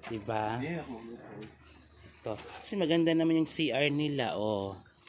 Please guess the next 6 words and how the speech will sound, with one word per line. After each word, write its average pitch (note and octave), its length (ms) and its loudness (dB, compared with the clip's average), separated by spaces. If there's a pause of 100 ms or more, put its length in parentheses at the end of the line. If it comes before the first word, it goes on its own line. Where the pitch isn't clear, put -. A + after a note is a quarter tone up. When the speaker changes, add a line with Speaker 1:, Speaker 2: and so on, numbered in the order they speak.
(420)
Speaker 1:
Alisin C3+ 380 2
na C#3 80 2
lang C3+ 160 2
yung B2+ 120 2
mga A#2+ 240 2
niyero. A2+ 920 2